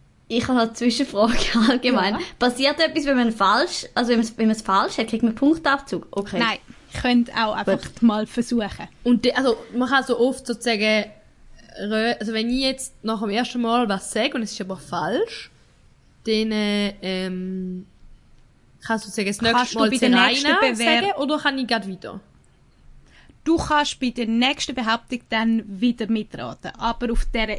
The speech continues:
Speaker 2: Ebene, also jetzt, wenn wir bei der vierten Behauptung sind, kannst du nicht einfach fünfmal versuchen, sondern nur einmal versuchen.
Speaker 3: Okay.
Speaker 2: Wir sind bei der vierten Behauptung gewesen.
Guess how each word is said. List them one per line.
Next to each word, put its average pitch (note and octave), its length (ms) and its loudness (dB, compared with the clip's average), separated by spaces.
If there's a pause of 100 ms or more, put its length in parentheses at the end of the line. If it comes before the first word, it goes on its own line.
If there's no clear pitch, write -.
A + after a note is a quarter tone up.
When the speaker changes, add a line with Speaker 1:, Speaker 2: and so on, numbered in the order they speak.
Speaker 2:
Ebene, E4 480 -2 (160)
also A3+ 280 -6
jetzt, G3+ 240 -10
wenn G#3 160 -6
wir G3+ 80 -10
bei G#3 200 -10
der F3 320 -14
vierten A3+ 400 -8
Behauptung C4+ 460 -4
sind, B3 300 -4
kannst A3 320 -8
du - 20 -2
nicht A3+ 340 -2
einfach G#3 440 -6
fünfmal G#3 540 -8
versuchen, G3+ 520 -12
sondern G#3+ 280 -6
nur G#3+ 120 -6
einmal E3+ 360 -8
versuchen. - 520 -20 (1300)
Speaker 3:
Okay. G#3 420 -10 (1400)
Speaker 2:
Wir C4+ 200 2
sind C4 260 -2
bei A#3 80 -8
der G3 160 -8
vierten G#3 360 -8
Behauptung F3 420 -12
gewesen. - 220 -14